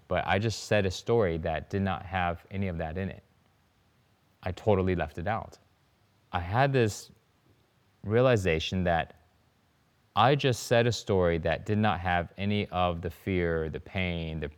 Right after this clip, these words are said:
needing to prove, the lack of self-worthiness. I didn't include that in my story, not because I wasn't trying to include it, it didn't even register. And I just realized that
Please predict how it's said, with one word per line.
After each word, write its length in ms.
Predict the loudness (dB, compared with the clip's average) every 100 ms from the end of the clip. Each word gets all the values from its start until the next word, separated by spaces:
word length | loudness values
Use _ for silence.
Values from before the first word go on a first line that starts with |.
| -6
needing 340 | -2 -2 -2
to 40 | -6
prove, 560 | -6 -4 -4 -4 -6
the 140 | -6 -2
lack 340 | 0 0 0
of 140 | -6
self-worthiness. 1000 | -6 -2 -2 -4 -6 -4 -4 -6 -10 -18 -20 _ _ _ _ _ _ _ _ -6
I 60 | -2
didn't 260 | 0 0 -2
include 420 | -6 -2 0 2
that 160 | 2
in 80 | 2
my 140 | -2 -4
story, 440 | -4 -2 -2 -4 -14 _ _ _
not 160 | 0 2
because 180 | 4 4
I 80 | 4
wasn't 400 | 4 4 2 -4 -12
trying 540 | -4 0 2 2 0
to 160 | -2 -4
include 340 | -4 -4 -2
it, 160 | -4 -8 _ -4
it 240 | -4 -2
didn't 160 | -2 0
even 260 | 0 0
register. 480 | 0 -2 -6 -8 -14 _ _ _ _ _ _ -6
And 100 | 0
I 80 | 0
just 400 | 4 4 4 4
realized 520 | 6 8 8 6 4
that 320 | 4 4 0